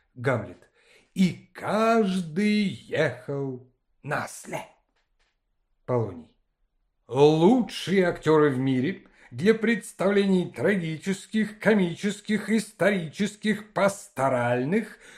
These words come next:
пасторально-комических, историко-пасторальных, трагико-исторических, трагико-комико-историко-пасторальных,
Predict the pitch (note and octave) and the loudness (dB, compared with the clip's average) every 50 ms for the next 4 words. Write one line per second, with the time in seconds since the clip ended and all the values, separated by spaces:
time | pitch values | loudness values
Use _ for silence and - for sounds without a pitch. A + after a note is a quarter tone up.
0 | - _ - D4 B3+ - - - - A3+ A3 G#3+ G#3+ G3+ F#3+ E3 D#3+ D#3 - - | -8 _ 2 2 2 2 -2 -2 0 2 4 4 4 4 4 2 0 -2 -2 -2
1 | - C3+ C#3 C3 A#2+ A#2+ A#2+ B2+ B2+ - - - G3+ F#3+ - - _ A3 A#3 - | -4 -4 -4 -2 -2 -2 -2 -4 -4 -8 -6 -6 -6 -6 -6 -8 _ -4 -4 -4
2 | - - - - - - - _ A3+ A#3+ - - - - _ - B3+ C4 B3 A#3+ | -6 -12 -20 -20 -20 -20 -8 _ 2 2 2 2 -6 -8 _ -2 2 2 2 2
3 | B3 - A#3 A3+ A3+ - - - D#3+ F#3 F#3 - - - _ _ - B2 A#2+ A#2 | 2 4 2 2 2 0 -4 0 0 0 0 0 -8 -18 _ _ -2 0 0 0
4 | A2+ A2+ A#2 B2 C3 C#3 D#3+ F#3 G#3+ G#3 G#3 - - _ - - - _ _ - | 0 0 0 0 0 0 0 0 0 0 -2 -6 -12 _ -20 -20 -20 _ _ 0
5 | A3 A#3 B3 B3 A#3+ A3+ G3+ F3+ F#3 F3+ - F3+ F3 F3 - F#3+ F#3+ F#3 - - | 2 4 6 6 6 6 6 4 2 2 2 0 -4 -4 0 0 0 0 -2 -8
6 | - _ _ C#3 C#3+ C#3 C#3 D3 E3 D#3+ - A3+ A#3+ G#3+ - - - B3 A#3+ - | -18 _ _ 0 0 2 0 -2 -4 -4 -2 -2 -2 -2 -2 -2 -2 -2 -2 -2
7 | - - - E3+ F#3 A3 G#3 F#3+ G3 F#3+ G3 - F#3+ F#3+ F#3 - - - - - | -4 -4 0 2 4 4 4 4 2 0 0 2 2 2 2 2 -4 -14 0 4
8 | G#3+ G#3+ G#3+ G3+ G3 F#3+ F3+ F3+ F3+ - E3+ E3+ E3+ - - F#3 F#3 - - - | 6 6 6 6 6 4 2 2 0 -2 -4 -4 -4 -6 -4 -2 -2 -2 -4 -10
9 | _ _ - G#3+ G3+ F3+ E3 D3+ - - D3+ C#3 - - - D3+ C#3+ - - - | _ _ 6 6 6 6 4 2 -2 -2 -2 -2 -2 -2 -2 -2 -2 -2 -8 -16
10 | _ _ - A#2+ A#2 G2+ F#2+ F#2+ G2+ A2 A#2+ C#3 F#3+ A#3+ C4 - - - | _ _ -4 -2 -2 -2 -2 -2 -2 -2 -2 -2 0 -2 -2 -2 -6 -12